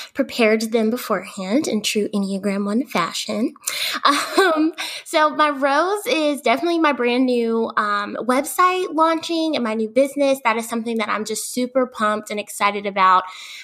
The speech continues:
Um, it has definitely been a long time coming, especially having closed the business previously and reopening, um, in this fresh new way. So I'm so thrilled and excited about that. Um, my bud, which I am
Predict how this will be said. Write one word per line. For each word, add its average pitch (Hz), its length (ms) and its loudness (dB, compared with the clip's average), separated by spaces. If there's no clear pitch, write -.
Um, 196 420 2
it 220 180 4
has 214 140 -2
definitely 226 300 0
been 220 140 0
a 196 80 0
long 202 240 2
time 214 240 -8
coming, 311 520 0
especially 220 720 -2
having 220 280 2
closed 339 340 2
the 320 60 0
business 294 320 0
previously 254 720 0
and 214 160 -2
reopening, 214 680 0
um, 202 240 0
in 214 100 2
this 208 160 0
fresh 226 300 -2
new 226 160 0
way. 202 300 2
So 202 300 4
I'm 202 260 -4
so 403 460 0
thrilled 233 360 2
and 220 120 -2
excited 208 360 -4
about 196 300 -4
that. 196 360 2
Um, 214 540 2
my 269 200 6
bud, 254 440 4
which 247 280 0
I 220 160 2
am 220 220 0